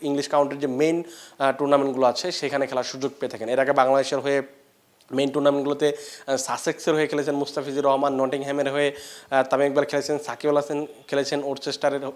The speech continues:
শায়ারের হয়ে। তো এই যে তখন,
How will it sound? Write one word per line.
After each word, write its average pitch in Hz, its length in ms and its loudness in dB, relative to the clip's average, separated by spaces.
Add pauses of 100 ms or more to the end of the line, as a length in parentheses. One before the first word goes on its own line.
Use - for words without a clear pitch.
শায়ারের 135 360 4
হয়ে। 147 260 0 (400)
তো 202 140 0
এই 214 160 6
যে 233 140 2
তখন, 233 640 2